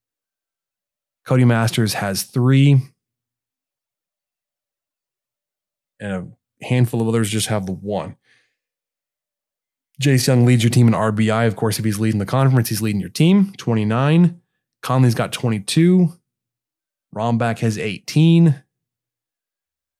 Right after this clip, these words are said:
Uh, a-, as a leadoff hitter, Baker's gonna not, not gonna have those same kind of numbers. He's got nine, but that's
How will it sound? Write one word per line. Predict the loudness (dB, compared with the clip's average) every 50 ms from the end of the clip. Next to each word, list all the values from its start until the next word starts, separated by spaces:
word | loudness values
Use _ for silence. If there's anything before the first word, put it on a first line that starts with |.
| _ _ _
Uh, | -6 -4 -4 -2 -2 -4 -6 -8 -6
a-, | -4 -4 -4 -2 0
as | 0 2 2
a | 2
leadoff | 4 4 4 4 4 2 2
hitter, | 2 2 2 2
Baker's | 2 2 0 0 2 0 0 0
gonna | 0 0 0
not, | 0 -2 -4 -6 -6 -4
not | -4 -4 -2
gonna | 0 -2 0
have | 0 0 -2 -2 -4 -6 -8 -6 -4
those | -2 -2 -2 0
same | 0 0 0 0
kind | 0 0 0
of | 0
numbers. | 0 0 -2 -2 -2
He's | -2 -2
got | 0 0 -2 -2
nine, | -2 -2 -2 -2 -4 -4 -6 -6
but | -6 -6
that's | -4 -6 -6 -6 -6 -8 -8 -10